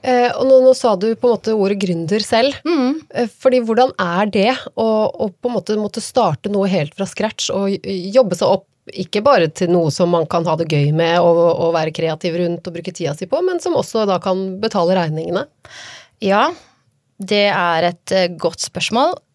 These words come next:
Speaker 2: Em, jeg studerte jo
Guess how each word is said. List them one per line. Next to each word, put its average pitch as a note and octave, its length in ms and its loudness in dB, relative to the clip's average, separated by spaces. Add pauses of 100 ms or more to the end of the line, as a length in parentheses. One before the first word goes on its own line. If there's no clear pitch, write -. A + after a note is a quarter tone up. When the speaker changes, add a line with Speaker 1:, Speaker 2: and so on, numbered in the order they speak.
Speaker 2:
Em, G#3 720 0 (560)
jeg A3 440 2
studerte G3+ 540 -2
jo G#3 80 0